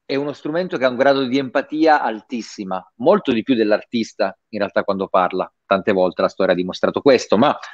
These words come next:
eh, il lavoro di Daniel è bellissimo, l'ho sentito veramente, mm,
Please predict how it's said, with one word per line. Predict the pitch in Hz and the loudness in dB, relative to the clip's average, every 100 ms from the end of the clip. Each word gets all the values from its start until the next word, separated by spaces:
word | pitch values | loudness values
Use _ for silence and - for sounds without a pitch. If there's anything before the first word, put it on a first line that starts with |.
| - - - - _ _ _ | -20 -20 -20 -20 _ _ _
eh, | - 131 127 123 123 123 123 - | -2 2 4 6 4 4 2 0
il | 151 | 0
lavoro | 156 156 | 2 2
di | 151 | 2
Daniel | 147 160 156 123 | 0 0 -2 -2
è | 104 | -2
bellissimo, | 107 107 104 - 110 | -4 -8 -10 -10 -12
l'ho | |
sentito | 107 120 131 127 | -12 -12 -8 2
veramente, | 127 127 143 151 165 | 4 4 4 2 2
mm, | 127 - - - - - - - 113 104 | 2 0 -18 -20 -20 -20 -20 -20 -18 -20